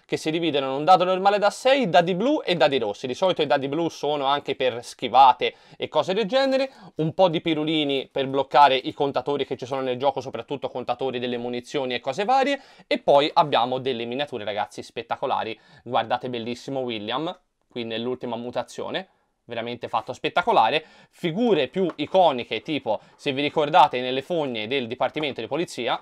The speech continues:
l'uomo coccodrillo, insomma qualcosa, guardate va,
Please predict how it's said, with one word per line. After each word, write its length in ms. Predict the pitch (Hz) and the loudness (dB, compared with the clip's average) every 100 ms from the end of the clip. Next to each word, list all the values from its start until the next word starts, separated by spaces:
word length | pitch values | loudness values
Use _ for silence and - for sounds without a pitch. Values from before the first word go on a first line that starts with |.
| - | -6
l'uomo 460 | 123 165 190 180 | 4 8 8 8
coccodrillo, 720 | - 165 - 151 135 160 151 139 | 2 0 0 -2 0 0 2 0
insomma 320 | 143 143 127 | -2 -2 -2
qualcosa, 640 | 143 117 131 123 117 110 | -2 -4 -2 -2 0 -2
guardate 360 | - 117 107 127 | -2 -6 -6 -4
va, 200 | 151 | -4